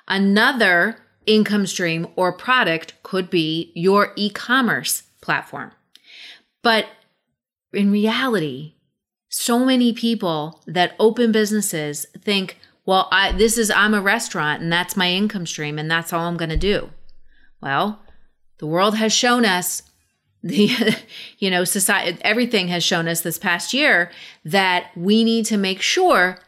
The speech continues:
that we have multiple income streams. And even without a pandemic, we wanna make sure that we have multiple income streams because as our fluctuations happen in our business,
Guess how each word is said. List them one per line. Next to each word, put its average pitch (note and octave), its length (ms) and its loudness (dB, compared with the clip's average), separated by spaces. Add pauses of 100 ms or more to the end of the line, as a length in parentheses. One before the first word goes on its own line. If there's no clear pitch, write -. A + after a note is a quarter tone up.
that F#3 260 0
we F3 260 0
have D3+ 500 -2 (140)
multiple D#3+ 540 -2
income A3+ 320 0
streams. - 420 -8 (680)
And C4+ 400 2
even F4+ 460 4
without A#3+ 460 4
a B3+ 60 4
pandemic, D3 840 -6 (300)
we G#3 180 2
wanna B3+ 320 4
make A3+ 220 2
sure F#3+ 240 -2
that E3+ 200 -2
we F#3 140 -2
have F3 260 -4
multiple E3 580 -2
income A#3 380 -2
streams D3 460 -8 (360)
because A3+ 760 0 (300)
as C4 400 2 (160)
our G3 340 4
fluctuations F#3+ 920 -2
happen E3 400 -4
in E3+ 160 -6
our D#3 100 -2
business, D3+ 460 -6